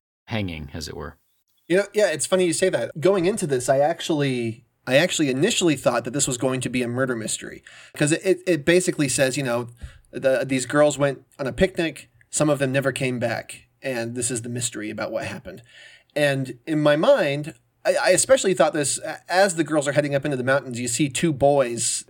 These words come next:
Speaker 2: Albert and Michael, watching them head up. And then Albert even makes a comment about, well, they both make comments about how the girls are hot, you know, and, like, they're, "Look at that one, you know, I bet you could get with her. She's pretty cute," kind of thing.
Speaker 1: Yeah.
Speaker 2: And, you know, there's this, there's this very brief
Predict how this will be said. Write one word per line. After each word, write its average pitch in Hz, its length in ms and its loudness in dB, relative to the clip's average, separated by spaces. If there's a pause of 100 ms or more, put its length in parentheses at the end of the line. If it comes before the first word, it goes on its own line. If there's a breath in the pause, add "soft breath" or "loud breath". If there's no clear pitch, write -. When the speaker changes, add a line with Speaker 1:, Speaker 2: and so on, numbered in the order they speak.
Speaker 2:
Albert 131 420 0
and 120 160 -8
Michael, 123 360 0
watching 123 300 -2
them 120 140 -6
head 117 160 -2
up. 127 240 0 (480 loud breath)
And 139 160 0
then 131 260 0 (100)
Albert 147 400 2
even 131 260 0
makes 135 200 -2
a 117 60 -8
comment 127 500 -2
about, 120 280 2
well, 143 100 4
they 165 100 4
both 190 220 4
make 151 160 0
comments 127 360 -2
about 120 200 0
how 120 80 -2
the 117 100 -4
girls 117 220 -4
are 113 60 -4
hot, 131 340 0
you 139 80 -4
know, 120 360 -2
and, 117 140 -4
like, 113 160 -10
they're, 117 280 -6 (580 soft breath)
"Look - 140 -8
at 113 80 -10
that 127 220 -2
one, 120 280 -4
you 120 60 -6
know, 120 180 -6
I - 20 -6
bet 120 160 -2
you 117 100 -10
could 117 120 -14
get 117 140 -2
with 113 120 -12
her. 120 200 -6
She's 120 160 -8
pretty 120 180 -8
cute," 117 400 -6
kind 123 160 -10
of 117 60 -14
thing. 120 280 -8 (540 loud breath)
Speaker 1:
Yeah. 143 260 2
Speaker 2:
And, 135 240 -6 (240)
you 214 120 2
know, 196 60 8
there's 190 220 2
this, 185 180 2
there's 160 240 2
this 156 140 2
very 160 340 2
brief 147 720 0